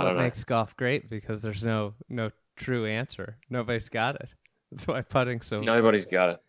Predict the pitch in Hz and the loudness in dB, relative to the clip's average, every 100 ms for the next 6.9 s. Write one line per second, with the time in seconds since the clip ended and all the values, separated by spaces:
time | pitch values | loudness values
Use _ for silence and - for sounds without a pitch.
0 | - 170 - 220 240 190 175 165 - 123 | -6 -4 -2 2 2 2 0 0 0 -4
1 | 110 - - 180 247 - 139 127 127 - | -4 -6 0 2 2 -2 -4 -4 -6 -4
2 | 120 - 98 92 92 90 101 - 104 - | -4 -4 -8 -6 -6 -8 -10 -10 -12 -12
3 | - 95 98 98 101 101 92 - - _ | -10 -8 -8 -8 -8 -10 -12 -14 -20 _
4 | _ _ _ _ _ _ 143 123 - 104 | _ _ _ _ _ _ -2 -2 -2 -6
5 | 87 - 120 107 104 - - 131 - 160 | -6 -4 -4 -4 -6 -6 -4 0 6 6
6 | 160 - - - - - 143 160 160 | 6 0 -18 -14 -8 0 4 4 2